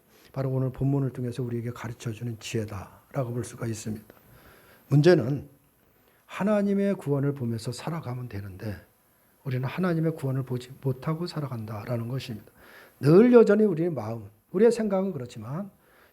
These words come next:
입으로는 그렇게 그렇지만 우리가 살아가는 모습을 돌아보면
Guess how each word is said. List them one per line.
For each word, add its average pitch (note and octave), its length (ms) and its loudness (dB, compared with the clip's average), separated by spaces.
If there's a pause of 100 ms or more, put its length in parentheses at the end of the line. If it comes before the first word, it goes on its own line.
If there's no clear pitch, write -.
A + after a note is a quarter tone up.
입으로는 G#3+ 380 6
그렇게 F3 240 2
그렇지만 D3+ 400 -4
우리가 E3 180 -4
살아가는 F3+ 460 -4
모습을 D3 340 -6
돌아보면 C3 600 -6